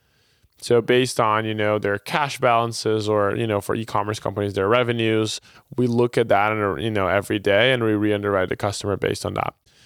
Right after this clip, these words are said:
So let's say, you know, you raised a million bucks, we might give you a hundred thousand dollars as a credit limit. As you grow and raise more money, that limit increases with you, but also as you spend that money, the limit decreases with you.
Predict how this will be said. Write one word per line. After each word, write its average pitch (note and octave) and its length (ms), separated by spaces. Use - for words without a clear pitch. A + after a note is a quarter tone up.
So - 160
let's C3+ 180
say, C3 200
you B2 160
know, G#2+ 420
you A#2 300
raised A2+ 280
a G#2+ 60
million G#2 320
bucks, C3+ 400
we A#2 80
might A#2 340
give A2 280
you G#2+ 180
a G2 40
hundred G#2 200
thousand G2+ 300
dollars G2 340
as F#2+ 60
a F#2+ 40
credit G#2 300
limit. G2 360
As A2+ 300
you A2+ 100
grow A#2 400
and G#2+ 140
raise G#2 200
more G#2+ 140
money, A2 380
that G2 260
limit A2 240
increases G2+ 400
with A2+ 240
you, A2 100
but G2 160
also G2+ 280
as G2 100
you F#2+ 80
spend G2+ 260
that F#2+ 140
money, G2 240
the F#2+ 100
limit F#2 260
decreases G2+ 520
with G2 180
you. G#2 200